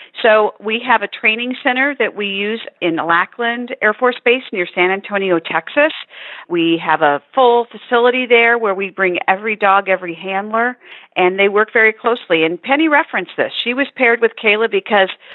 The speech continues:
the people who were doing the training knew that Penny's temperament and Kaylin's temperament would be a winning combination. They bring them together, and they'll work exclusively for the duration of Kayla's career.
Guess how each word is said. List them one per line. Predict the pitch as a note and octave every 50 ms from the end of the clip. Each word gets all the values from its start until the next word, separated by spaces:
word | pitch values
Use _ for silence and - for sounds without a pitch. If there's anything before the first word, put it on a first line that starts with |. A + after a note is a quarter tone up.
| - _ -
the | F3+
people | - - A3+ A3 - A#3 A#3
who | A3 A#3
were | G#3 F#3+ F#3
doing | F#3+ G#3+ A#3 B3 B3 A#3+
the | A#3+
training | A#3 - - B3 A#3 A3+ A3+ A3 G#3
knew | G3+ G#3 G3+
that | E3+ D#3+ - - -
Penny's | - G#3 B3 B3+ B3+ B3+ A#3 -
temperament | - B3+ A#3+ A#3+ A#3+ A#3 A3+ A3+ A3 -
and | - F3
Kaylin's | - G#3 G#3 G#3 A3 A3+ A3 - -
temperament | - A3 G#3+ - A3 G#3 G#3 G#3 F#3+
would | - G3 F3+
be | G3 F#3+
a | F#3+ F3+
winning | F3 F#3+ F#3+ G3+ G#3+ G#3+
combination. | - G#3 G#3 G3 G3 F#3+ F#3 F3+ F#3 F#3 - C4 B3+ C4 C4 - - - - - - - -
They | G#3 G3
bring | - G#3 G3+ A3
them | A3+ A3+ A3
together, | - A3+ G#3+ G#3 G3 F#3+ F#3 G3 G3 G3 _ - - - -
and | - G#3 A3
they'll | A3+ A#3 A#3
work | A#3 A#3 A3+ -
exclusively | A#3 G#3 - - - - A#3 A#3 A3 - - G#3 F3 F#3 F3 F3 -
for | - G3
the | F#3 F3+
duration | F#3 F#3+ F#3 F#3+ F#3+ F3+ F#3 G3+ - - A#3 G#3 G3+ G#3+ - - -
of | F3+ F3+ F3+ F3+ -
Kayla's | - - G3 F#3 F#3 F3+ F#3 F3+ F3 -
career. | - - G3+ F#3 F3 F3 F3+ F3+ F3 D3+ C3+ C#3